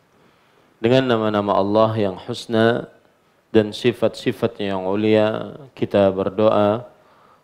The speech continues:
Allahumma inna nas'aluka ilman nafi'an wa rizqan tayyiban wa amalan mutaqabbala.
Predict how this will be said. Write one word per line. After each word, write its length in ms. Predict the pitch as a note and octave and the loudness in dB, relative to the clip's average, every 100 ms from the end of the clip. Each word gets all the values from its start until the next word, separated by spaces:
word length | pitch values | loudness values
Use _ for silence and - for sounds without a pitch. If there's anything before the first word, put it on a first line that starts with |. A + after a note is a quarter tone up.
| - | -2
Allahumma 960 | G#2+ G#2+ A2+ A2+ G#2+ G2+ G2+ G#2 A2 - - | 0 4 2 2 -4 -2 0 0 -2 -6 -6
inna 320 | A#2+ G#2+ G2+ | -4 -2 -2
nas'aluka 800 | G2 F#2+ - G#2+ G#2+ F#2+ G2 G2 | -4 -8 -2 -2 0 0 0 0
ilman 400 | G#2+ G2+ G2 G2 | -2 -4 -4 -2
nafi'an 720 | G#2 G#2 A2+ G2+ A2 A#2+ - _ _ _ _ - | 0 0 0 0 -2 -6 -18 _ _ _ _ -4
wa 160 | G#2 | 0
rizqan 640 | G#2+ A2+ G2+ - G#2 G2 F#2+ | 0 -2 -4 -6 -6 -6 -4
tayyiban 720 | G#2 G#2 G#2+ A2 A2 A2+ B2 _ _ _ _ | -2 0 0 2 0 -2 -10 _ _ _ _
wa 240 | A2 G2+ | 2 2
amalan 800 | G2 A2 G#2 G2 G2 G2 G2 G#2 | 2 -2 -4 -2 -4 -6 -12 -10
mutaqabbala. 880 | A2 A2+ G#2+ - F#2 E2+ F2+ E2+ - | -8 -4 -4 -4 -6 -6 -8 -8 -12